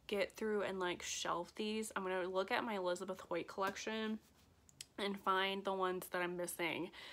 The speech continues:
that don't have step backs, and I'm gonna try to get them because I need them. These are in the Maiden Lane series, which Crystal from Crystal Bookish, Crystal's Bookish Life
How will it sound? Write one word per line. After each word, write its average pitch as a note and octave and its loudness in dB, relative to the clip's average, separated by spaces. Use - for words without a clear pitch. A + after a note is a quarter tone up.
that F3+ -2
don't F3 0
have F3 -4
step - -2
backs, - -2
and F#3+ -2
I'm F3+ -2
gonna F3 -4
try E3+ -2
to E3+ -4
get - -6
them - -4
because F3+ -4
I F#3 -4
need F3+ -6
them. A#2+ 0
These A#3+ 2
are G#3 8
in G3+ 4
the G3 2
Maiden F#3+ 2
Lane F#3 0
series, A3+ 0
which G#3 4
Crystal G#3 4
from G#3+ -2
Crystal G#3 -4
Bookish, F3+ -4
Crystal's B3 -4
Bookish - -6
Life F#3+ 0